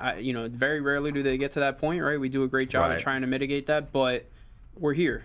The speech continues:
Speaker 1: you know, and i-, if I take a trade and your watch is great, but you get my watch and you don't like it, you know, we're gonna reverse the trade. We're not
Speaker 2: Right.
Speaker 1: done until we're both happy.
Speaker 2: And we'll get you into something that, that you're gonna be comfortable with or, or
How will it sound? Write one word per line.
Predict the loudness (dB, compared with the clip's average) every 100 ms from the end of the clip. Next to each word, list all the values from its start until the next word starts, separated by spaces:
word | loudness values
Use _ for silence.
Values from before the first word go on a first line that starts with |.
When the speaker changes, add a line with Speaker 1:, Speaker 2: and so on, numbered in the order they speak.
| -12
Speaker 1:
you | -8 -4
know, | -2
and | -2 -4
i-, | -4 -2
if | 0 2
I | 2
take | 0 -2
a |
trade | 0 0 0 0
and |
your | 0 2
watch | 0 -2
is | -4
great, | -2 -2 -2
but | -4
you | -2
get | -2 -2
my | -2
watch | -2 -4 -4
and | -6
you | -4
don't | -4
like | -4 -4
it, | -4
you | -4
know, | -6 -4
we're | -2
gonna | 0
reverse | 0 0 0 0
the | -4
trade. | -2 -2 -2 -6
We're | -2
not | 0 0
Speaker 2:
Right. | 0
Speaker 1:
done | 0 -2
until | -4 -4 -2
we're | -2
both | -4 -4
happy. | -6 -8 -6
Speaker 2:
And | -2 0
we'll | 0
get | 0 0
you | 0
into | 0
something | 0 -2 0 0
that, | 0 0 -4 -6
that | -2 0
you're | 0 0
gonna | 0
be | -4
comfortable | -4 -4 -2 -4 -4
with | -4 -4
or, |
or | 0